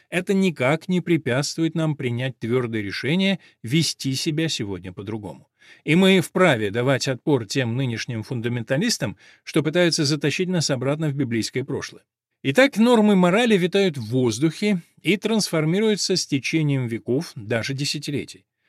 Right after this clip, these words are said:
Но откуда ещё, кроме как из нашего эволюционного прошлого, они в самом деле берутся? И почему меняются?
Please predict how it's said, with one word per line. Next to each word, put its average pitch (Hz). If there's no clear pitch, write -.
Но 117
откуда 156
ещё, 147
кроме 113
как 107
из 110
нашего 113
эволюционного 107
прошлого, 180
они 147
в 151
самом 139
деле 151
берутся? 180
И 107
почему 123
меняются? 143